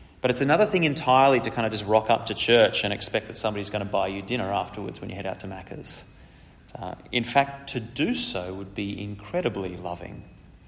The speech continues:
Uh, unloving, sorry, don't you think? And so what I think Paul is saying here is, do you want to love people?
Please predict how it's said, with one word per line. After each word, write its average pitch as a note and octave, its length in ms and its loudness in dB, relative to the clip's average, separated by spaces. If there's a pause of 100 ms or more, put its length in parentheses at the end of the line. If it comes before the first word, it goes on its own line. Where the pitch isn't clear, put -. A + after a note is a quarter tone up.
(200)
Uh, G#2+ 140 8
unloving, G2 400 4
sorry, F#2+ 320 -6
don't G#2+ 200 -8
you G#2+ 60 -8
think? A2+ 220 -8 (2000)
And - 100 0
so E3+ 120 2
what G3+ 120 6
I D4 60 6
think A3+ 320 -4
Paul E3 260 4
is C3+ 120 2
saying C#3 400 2
here F#2 260 -4
is, G2 160 -6
do - 180 -8
you D#3+ 60 2
want A3+ 100 0
to F#3 40 0
love C#3+ 280 6
people? - 280 -8